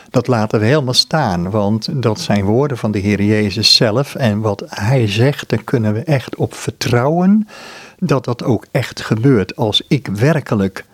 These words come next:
klop, mijn nood, mijn behoefte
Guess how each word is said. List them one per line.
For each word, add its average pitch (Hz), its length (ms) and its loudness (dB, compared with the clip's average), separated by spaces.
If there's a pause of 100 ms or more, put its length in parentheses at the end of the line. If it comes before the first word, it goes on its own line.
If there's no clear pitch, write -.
(260)
klop, - 640 -2 (600)
mijn 110 300 2
nood, 143 580 0 (340)
mijn 117 280 2
behoefte 104 720 0